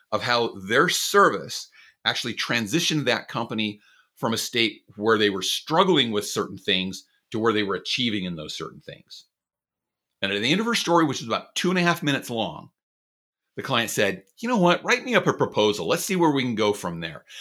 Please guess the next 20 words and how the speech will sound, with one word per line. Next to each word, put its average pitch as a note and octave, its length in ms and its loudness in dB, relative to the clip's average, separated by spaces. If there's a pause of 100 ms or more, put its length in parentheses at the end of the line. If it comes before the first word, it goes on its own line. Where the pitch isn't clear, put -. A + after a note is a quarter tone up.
(120)
That C3+ 140 2
was D3+ 100 0
the C3 80 4
first E3+ 480 4
time D#3 220 2
she'd D3 180 -2
even A#2 220 -2
broken A#2+ 340 2
through A#2 200 -6
to F#2 200 -6
that G2 300 -4
point F2 280 -8 (220)
with E2+ 200 -12
the - 80 -20
client. D#2 400 -12 (920)
And - 80 -2
she - 80 4
was D#3 100 4
just D3 280 2
stunned B2+ 640 0